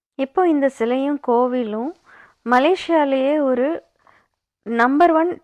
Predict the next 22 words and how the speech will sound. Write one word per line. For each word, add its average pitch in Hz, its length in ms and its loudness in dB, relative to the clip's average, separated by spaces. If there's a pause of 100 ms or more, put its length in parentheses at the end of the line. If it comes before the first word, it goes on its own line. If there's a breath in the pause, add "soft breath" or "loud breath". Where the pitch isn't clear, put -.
டூரிஸ்ட் 294 540 -2
ஸ்பாட்டா, 220 580 -2
ஒரு 269 180 0
அட்ராக்ஷனா 247 720 -2 (640 soft breath)
அறியப்படுது. 240 720 -2 (1120 soft breath)
இதோ 262 220 -2
இன்னும் 277 220 -2
கொஞ்ச 269 460 -2
தூரத்துல 262 460 -2
முருகருக்கு, 254 580 -4 (140)
முருகரை 262 420 -2
கிட்ட 254 300 -6
போய் 277 200 -2
பார்க்க 214 380 -2
போறோம். 220 360 -2 (800 soft breath)
இங்கிருந்து 277 460 0
முருகரை 285 440 0
பார்த்துக்கிட்டே 233 540 -4
போறப்பவே 240 440 -2
ரொம்ப 240 400 -4
பரவசமா 247 560 -4
இருக்கு. 226 500 -6